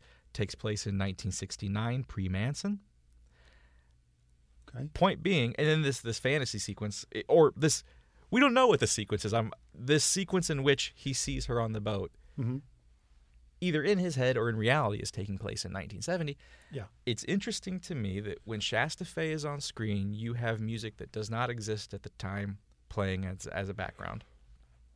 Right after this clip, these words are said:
Speaker 2: I would be the, I would not be the person to pick up on that.
Speaker 1: <laughs>
Speaker 2: Wow.
Speaker 1: I wish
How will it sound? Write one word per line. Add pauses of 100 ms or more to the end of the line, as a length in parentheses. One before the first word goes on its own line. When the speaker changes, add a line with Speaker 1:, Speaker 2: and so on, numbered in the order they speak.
(1040)
Speaker 2:
I
would
be
the,
I
would
not
be
the
person
to
pick
up
on
that.
Speaker 1:
<laughs>
Speaker 2:
Wow. (2750)
Speaker 1:
I
wish